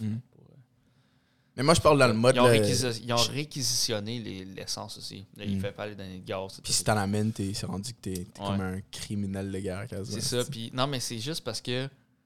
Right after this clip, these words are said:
Speaker 1: t'as, puis que je, je pense, je sais pas, je l'ai dit dans, pendant le podcast, mais t'as le droit,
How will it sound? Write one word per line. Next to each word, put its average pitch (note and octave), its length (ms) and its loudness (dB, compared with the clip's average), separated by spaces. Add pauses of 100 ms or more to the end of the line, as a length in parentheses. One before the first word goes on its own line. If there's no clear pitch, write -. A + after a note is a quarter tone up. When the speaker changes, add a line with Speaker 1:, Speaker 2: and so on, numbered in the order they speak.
(1500)
Speaker 1:
t'as, C#3+ 140 0 (260)
puis - 100 -18
que C#3 120 -12
je, - 180 -8
je - 80 -18
pense, D3 280 -6
je - 60 -12
sais - 100 -10
pas, C#3+ 100 -8
je B2 100 -10
l'ai A2 100 -8
dit A2 100 -10
dans, A2+ 140 -6
pendant G#2 200 -6
le G2+ 40 -6
podcast, G#2 320 -10
mais A2 60 -12
t'as B2+ 120 -2
le B2 60 0
droit, C#3 360 0